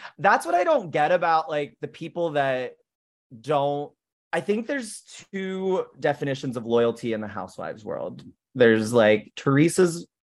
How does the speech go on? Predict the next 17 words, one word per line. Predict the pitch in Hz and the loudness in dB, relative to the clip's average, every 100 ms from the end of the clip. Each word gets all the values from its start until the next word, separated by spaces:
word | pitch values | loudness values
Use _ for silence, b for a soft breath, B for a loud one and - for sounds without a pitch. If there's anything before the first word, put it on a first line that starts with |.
| - | 2
version | 165 170 180 180 175 | 4 4 0 -4 -2
of | - 165 | 0 2
it, | 175 160 | 0 -2
where, | 135 127 123 | -2 -2 0
like, | 123 120 117 _ _ _ _ _ _ - | -2 -4 -10 _ _ _ _ _ _ -10
you | 123 127 123 120 | -4 -2 -2 -4
literally | 127 127 135 151 147 143 143 139 139 135 _ 131 | -4 0 2 2 2 0 -2 -4 -6 -8 _ -6
are | 127 | -6
so | - 143 143 | -2 2 2
loyal | 151 139 139 139 127 | 4 2 4 2 -2
that | 127 127 | -6 -6
you | 117 | -12
kiss | - 135 - | -10 -10 -8
my | 127 | -8
asshole | 110 123 - 127 120 123 120 | -6 -8 -6 -4 -2 -4 -6
and, | 120 113 113 | -4 -4 -4
like, | 117 113 110 | -6 -8 -10